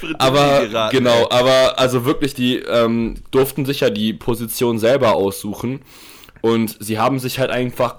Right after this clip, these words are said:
Speaker 2: gefühlt zwei Meter neben den Hauptjudge gestellt. Das heißt, es gab eigentlich keine Seitenkampfrichter. Und haben die Wi-, also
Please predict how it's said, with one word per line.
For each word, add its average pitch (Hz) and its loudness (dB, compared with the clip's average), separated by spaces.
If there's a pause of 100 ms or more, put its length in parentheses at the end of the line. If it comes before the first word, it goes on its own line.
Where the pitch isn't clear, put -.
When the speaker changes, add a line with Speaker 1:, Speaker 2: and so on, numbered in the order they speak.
(120)
Speaker 2:
gefühlt 127 -6
zwei 135 -2
Meter 147 -4
neben 123 -4
den 113 -6
Hauptjudge - -4
gestellt. 104 -2
Das - -10
heißt, 117 -2
es - -16
gab 131 -2
eigentlich 98 -8
keine 101 -6
Seitenkampfrichter. 104 -4 (1120)
Und 120 -2
haben 127 -2
die 107 -10
Wi-, - -4
also 101 -8